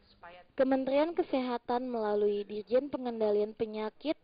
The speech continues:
Speaker 2: dan Penyihatan Lingkungan atau P dua P L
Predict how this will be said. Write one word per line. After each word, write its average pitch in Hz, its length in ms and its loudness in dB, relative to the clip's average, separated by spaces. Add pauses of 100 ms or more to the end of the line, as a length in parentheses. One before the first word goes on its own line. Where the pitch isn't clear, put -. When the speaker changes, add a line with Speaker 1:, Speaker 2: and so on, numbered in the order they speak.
(140)
Speaker 2:
dan 262 160 0
Penyihatan 233 640 -2
Lingkungan 226 720 -4
atau 202 320 -4
P 202 240 0
dua 196 240 2
P 202 160 -6
L 277 240 -2